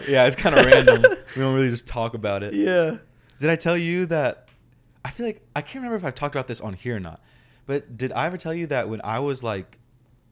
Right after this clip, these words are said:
Speaker 1: real young, like, four or five,
Speaker 2: Uh-huh.
Speaker 1: we were, like, we had, like, packed up our stuff to move to the Philippines?
Speaker 2: Really? I, I don't know about this.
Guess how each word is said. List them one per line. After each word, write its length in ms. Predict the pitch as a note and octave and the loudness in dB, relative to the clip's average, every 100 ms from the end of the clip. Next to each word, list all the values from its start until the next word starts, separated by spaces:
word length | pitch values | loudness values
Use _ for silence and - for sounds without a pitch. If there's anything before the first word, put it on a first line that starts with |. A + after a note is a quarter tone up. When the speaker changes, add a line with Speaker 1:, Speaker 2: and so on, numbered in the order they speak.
| _ _ - | _ _ -20
Speaker 1:
real 500 | F#2 G2 B2 C#3 C3+ | -14 -6 -2 -2 -2
young, 540 | G#2+ G2+ F2+ - - - | -4 -6 -8 -14 -20 -18
like, 220 | G2 F2+ _ _ _ | -16 -16 _ _ _
four 280 | A2+ A2+ B2+ | -8 -4 -4
or 60 | A2+ | -4
five, 540 | - G2+ G#2+ B2 B2 - | -6 -6 -6 -6 -10 -14
Speaker 2:
Uh-huh. 260 | A#2 A2 A2+ | -12 -12 -14
Speaker 1:
we 180 | G2+ A#2+ | -6 -2
were, 140 | D3+ | 0
like, 320 | D3+ A#2+ G2 - _ _ _ _ _ _ _ | 0 -2 -6 -14 _ _ _ _ _ _ _
we 140 | A2 C3+ | -6 -4
had, 80 | D3 | -4
like, 140 | B2 | -6
packed 220 | - A#2+ | -8 -8
up 80 | A#2+ | -6
our 100 | G#2+ | -8
stuff 240 | - A2 - | -6 -8 -8
to 100 | G2+ | -12
move 140 | G2 | -12
to 60 | F#2+ | -14
the 60 | |
Philippines? 640 | - F#2 E2 F2 - - _ _ _ | -14 -14 -14 -20 -20 -20 _ _ _
Speaker 2:
Really? 460 | B2 F#3+ G#3+ C#3+ B2+ | -2 2 2 2 -2
I, 320 | C3+ D3+ C3 | -2 -6 -6
I 20 | |
don't 120 | E3+ | -8
know 80 | B2+ | -6
about 160 | A2 G#2+ | -8 -8
this. 260 | G#2+ A2 | -10 -14